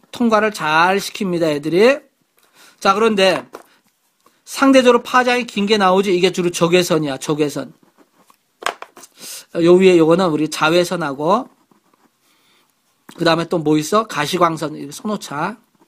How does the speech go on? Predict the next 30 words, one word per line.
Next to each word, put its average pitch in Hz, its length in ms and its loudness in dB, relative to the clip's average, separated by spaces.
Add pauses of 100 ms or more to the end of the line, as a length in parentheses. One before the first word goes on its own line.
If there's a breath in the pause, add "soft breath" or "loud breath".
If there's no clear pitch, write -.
(360 soft breath)
태양에서 180 540 -2
가시광선이 180 460 -2
제일 147 160 -6
많이 165 180 0
나오죠? 156 440 -6 (280 soft breath)
자외선, 170 340 -2
가시광선, 156 500 -4
이것들은 190 360 -2
주로 180 200 -4
통과시키고, 185 760 -4 (220 soft breath)
자, 151 180 -4
적외선들이 233 680 2
올라오게 170 420 4
되면 156 460 0 (560 soft breath)
얘들은 185 640 4 (160)
거의 180 360 4
다 185 80 0
흡수를 226 420 -4
해버려요. 127 400 -10
통과 214 260 0
뭐, 156 200 -8 (100)
안 175 160 -4
시켜. - 300 -10 (280 soft breath)
물론 277 300 2
일부는 285 440 4
코딱지만큼은 262 640 -4
나가지만 175 500 0
대부분 247 380 2
흡수를 214 400 -4
해버려요. 127 340 -12